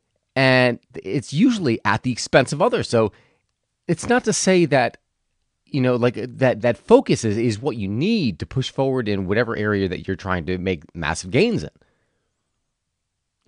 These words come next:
But you wanna be aware of what you're neglecting, what you're pushing aside, because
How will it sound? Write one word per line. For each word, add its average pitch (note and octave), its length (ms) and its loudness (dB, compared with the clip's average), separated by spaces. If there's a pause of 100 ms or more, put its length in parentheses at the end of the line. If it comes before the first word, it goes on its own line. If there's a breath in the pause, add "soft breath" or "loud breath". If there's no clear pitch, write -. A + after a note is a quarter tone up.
But A#2+ 300 4 (140)
you C3 340 0
wanna G#3+ 320 0
be E3 140 2
aware G#2 560 4 (380)
of A#2 220 0
what C#3+ 200 -2
you're C3+ 180 -2
neglecting, A2+ 760 -4
what A#2+ 160 -2
you're B2 240 2 (280 loud breath)
pushing A#2+ 260 -4
aside, C#3+ 460 -2
because G#2+ 480 0